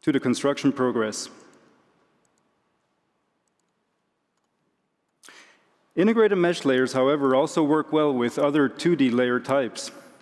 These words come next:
Starting with the next release of the JavaScript A P I, you'll be able to drape point, line, and polygon features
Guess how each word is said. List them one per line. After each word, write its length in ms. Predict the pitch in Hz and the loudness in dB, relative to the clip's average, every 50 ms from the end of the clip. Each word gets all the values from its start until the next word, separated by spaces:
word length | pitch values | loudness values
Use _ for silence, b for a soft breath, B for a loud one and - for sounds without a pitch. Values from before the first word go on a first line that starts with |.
| _ _ - - _ _ _ _ _ _ - - - | _ _ -20 -20 _ _ _ _ _ _ -20 -20 -14
Starting 420 | - - 139 143 151 160 160 160 | -6 -2 -2 0 0 2 2 2
with 140 | 147 131 120 | 2 2 0
the 60 | 113 | 0
next 300 | 117 123 143 151 - - | 0 0 0 -2 -2 -2
release 360 | 143 147 135 147 160 165 147 143 | 0 0 2 2 2 2 0 -2
of 80 | 120 | -4
the 60 | 107 | -4
JavaScript 560 | 107 98 135 135 135 139 - - 147 123 - 139 | -2 -2 0 0 0 -2 -4 -4 -4 -2 0 0
A 100 | 139 131 | -2 0
P 160 | 135 - 131 | 0 0 0
I, 240 | 123 135 139 156 151 - B B B B B B B B B | 0 0 0 -2 -6 -10 B B B B B B B B B
you'll 140 | 185 185 | 0 2
be 140 | 165 165 165 | 2 4 2
able 180 | 165 170 160 160 | 2 2 2 0
to 160 | 160 - 135 | 0 -2 -4
drape 480 | 110 135 160 160 160 156 - - - - | -2 0 0 0 0 -2 -4 -10 -10 -6
point, 420 | - 156 170 180 190 180 - - | -2 0 0 0 -2 -4 -4 -2
line, 340 | 139 139 143 147 156 165 156 | 0 0 0 0 0 2 2
and 140 | 139 - - | 0 0 0
polygon 400 | 147 156 160 151 131 127 123 117 | 0 0 0 2 0 0 -2 -2
features 540 | - - 190 190 - - 123 117 107 - | -2 -2 -4 -2 -2 -2 -2 -2 -4 -8